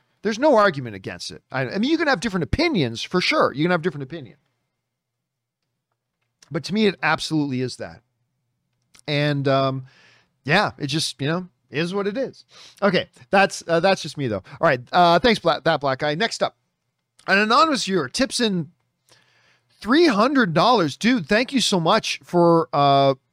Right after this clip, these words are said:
supporting our channel on that level, dude. That is incredibly generous. Thank you so much. Uh, and Anonymous writes, "Hey, John, this tip is to donate to the charity of your choice." That's very kind of you. "I remember you saying U two is your favorite band, so all I ask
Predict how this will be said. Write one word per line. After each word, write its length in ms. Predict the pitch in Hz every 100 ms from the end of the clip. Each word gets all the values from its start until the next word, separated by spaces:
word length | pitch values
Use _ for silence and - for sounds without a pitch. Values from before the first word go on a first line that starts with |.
| _ _ -
supporting 560 | - 147 - 208 226
our 100 | 180
channel 360 | - 196 196 175
on 160 | 147
that 180 | 151 147
level, 260 | 156 202 165
dude. 220 | 135 143
That 180 | 190 202
is 120 | 156
incredibly 540 | 135 - - 196 175
generous. 440 | 147 165 180 147 -
Thank 280 | 175 202 185
you 80 |
so 180 | 156 147
much. 320 | 131 175 143 - - - - -
Uh, 320 | 156 165 170
and 240 | - 185 180
Anonymous 480 | 170 196 214 190
writes, 240 | 180 165 - _ _ _ _ -
"Hey, 140 | 247
John, 300 | 196 208 202
this 220 | 196 254
tip 200 | - 247
is 120 | 226
to 140 | - 190
donate 460 | 170 202 190 190 185
to 100 | 170
the 100 | 151
charity 360 | - 190 220
of 60 | 294
your 60 |
choice." 280 | 349 - 165
That's 160 | 349 392
very 200 | 196 151
kind 260 | - 117 104
of 60 |
you. 180 | 104 143 _ _ - - -
"I 80 | 190
remember 300 | 208 254 320
you 160 | 311
saying 460 | 269 - 208 208 196
U 140 | 185
two 300 | 214 - 190
is 140 | 185 156
your 120 | 160
favorite 400 | - 165 185 156
band, 260 | 127 113 123
so 240 | 170 147
all 180 | 160 202
I 140 | 262 233
ask 380 | 156 151 -